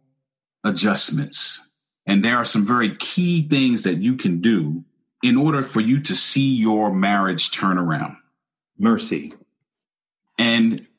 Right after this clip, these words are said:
Speaker 1: working on creating the atmosphere and just starting by understanding the responsibility that you have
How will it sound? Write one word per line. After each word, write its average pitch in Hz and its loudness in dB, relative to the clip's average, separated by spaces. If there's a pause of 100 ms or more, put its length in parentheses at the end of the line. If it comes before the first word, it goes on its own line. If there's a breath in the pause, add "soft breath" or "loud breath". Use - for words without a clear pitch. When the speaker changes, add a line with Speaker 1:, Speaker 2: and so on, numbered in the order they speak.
(180)
Speaker 1:
working 147 2
on 139 2
creating 123 2
the 113 2
atmosphere 80 -2
and 104 2
just - -2 (520 soft breath)
starting 156 0
by 120 -2
understanding 139 2 (680)
the 107 0
responsibility 127 0
that 85 -4
you 87 -2
have 78 -6